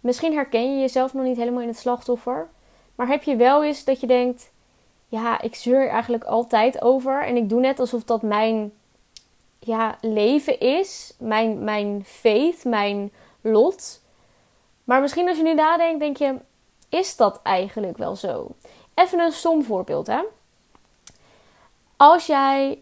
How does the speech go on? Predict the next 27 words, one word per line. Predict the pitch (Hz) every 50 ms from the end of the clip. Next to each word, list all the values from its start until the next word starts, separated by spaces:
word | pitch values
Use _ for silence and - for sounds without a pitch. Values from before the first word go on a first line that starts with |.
| _
nog | - 247 254 254 233
op | 233 -
school | - - 196 180 185
zit | - - 190 202 202 - - _
en | - 247 269
jij | 269 262 247
haalt | 233 240 233 226 226 226 - _ _ _ _ _
altijd | - 269 269 277 294 320 339 392 415 - - _ - 277 262 269 285 320 339 339 - - _
net | - 226 220 226 233 254 285 339 349
aan | 320 277 262
een | 262 247 240
zesje | - 240 247 262 - - 269 254 254 277 - _ _
voor | _ - - 240 262 254
een | 240 233
specifiek | - - 220 226 - - 208 202
vak, | - - - - - -
laten | 214 214 220 220 - 226
we | 220
zeggen | - 208 202 - 220
Engels. | - - - - - 226 - - - - _ _ _ _ _ _ _ _ _ - - - _
Jij | - 240 240
haalt | 247 247 247 247 - _
altijd | - 277 285 302 311 330 339 330 - - 269 262 262 262 262 - -
net | - 214 220 226 247 247
aan | 240 220 214
een | 208 202
zes. | 202 - - - 202 - - - - -